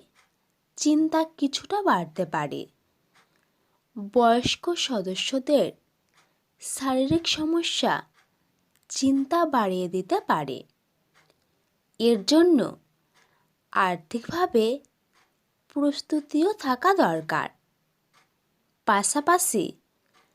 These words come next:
বিপদের জন্য আগাম মানসিক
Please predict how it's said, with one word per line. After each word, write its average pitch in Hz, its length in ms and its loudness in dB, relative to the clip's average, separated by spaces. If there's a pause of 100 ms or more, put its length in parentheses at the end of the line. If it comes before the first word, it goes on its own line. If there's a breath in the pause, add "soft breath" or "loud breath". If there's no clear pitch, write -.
(300)
বিপদের 294 760 0
জন্য 370 320 4 (1080)
আগাম 254 480 4 (120)
মানসিক 254 540 0